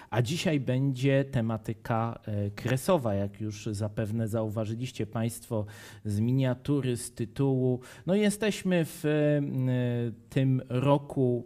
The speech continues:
dosyć szczególnym, dosłownie można powiedzieć w przededniu osiemdziesiątej rocznicy, y, kulminacji ludobójstwa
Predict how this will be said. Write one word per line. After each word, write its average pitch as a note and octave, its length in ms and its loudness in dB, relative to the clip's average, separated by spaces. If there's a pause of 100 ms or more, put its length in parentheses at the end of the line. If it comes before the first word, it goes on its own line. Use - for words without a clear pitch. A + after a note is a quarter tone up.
dosyć B2 520 -6
szczególnym, B2+ 760 2 (320)
dosłownie B2+ 500 0
można A#2 320 -2
powiedzieć A#2 500 -2
w - 100 -20
przededniu B2+ 840 4 (320)
osiemdziesiątej A#2 880 0
rocznicy, A2+ 720 0
y, A2+ 200 4
kulminacji B2 920 8
ludobójstwa A2+ 1120 4